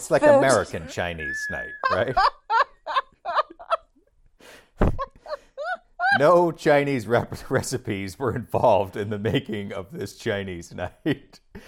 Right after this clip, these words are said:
Speaker 1: I mean, crab Rangoon. Rangoon isn't even in China. And hey, I love a crab Rangoon, <laughs> but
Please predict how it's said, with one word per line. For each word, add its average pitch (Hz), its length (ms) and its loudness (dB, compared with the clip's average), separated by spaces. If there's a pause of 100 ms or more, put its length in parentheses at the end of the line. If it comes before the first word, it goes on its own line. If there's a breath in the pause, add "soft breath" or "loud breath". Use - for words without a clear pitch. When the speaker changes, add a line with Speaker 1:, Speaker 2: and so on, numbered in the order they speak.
(240 loud breath)
Speaker 1:
I 131 60 -4
mean, 139 240 -4
crab 143 400 2
Rangoon. 131 680 2
Rangoon 160 520 2
isn't 147 240 -2
even 131 240 -2
in 165 240 0
China. 135 560 0
And 143 140 2
hey, 202 180 6
I 180 100 8
love 185 180 4
a 151 40 -6
crab 156 360 2
Rangoon, 139 1120 -2
<laughs> - 60 -20
but - 400 -4